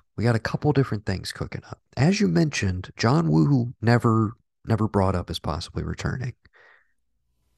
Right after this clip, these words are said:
But they did think about going to another, uh, auteur who had had way more success, uh, crossing over to American, uh, cinema.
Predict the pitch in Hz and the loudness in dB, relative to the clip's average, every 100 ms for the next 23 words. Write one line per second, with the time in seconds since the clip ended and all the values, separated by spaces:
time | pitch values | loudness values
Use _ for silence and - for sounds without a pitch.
0 | - 98 110 107 - - 180 170 - 151 | -2 2 2 2 0 0 2 0 2 0
1 | 143 - 69 69 76 87 76 60 131 - | 0 -2 -2 2 2 2 2 0 -2 -8
2 | _ _ _ _ - - 110 104 107 113 | _ _ _ _ -14 -4 -2 -2 -4 -10
3 | _ _ _ _ _ _ _ - 104 - | _ _ _ _ _ _ _ -10 -8 -8
4 | - 87 85 131 - _ - - _ _ | -8 -6 -4 -6 -10 _ -20 -20 _ _
5 | _ - 95 98 101 104 95 117 180 170 | _ -2 2 2 2 0 -2 0 2 4
6 | 147 104 - - - 73 - - - - | 2 2 0 -4 -4 -4 -4 -4 -6 -10
7 | 90 69 - - 87 80 - - - - | -10 -12 -16 -6 -4 -4 -8 -10 -8 -8
8 | - - 50 - - - _ _ - - | -6 -8 -8 -8 -10 -16 _ _ -8 -4
9 | - - - - | -2 -4 -6 -18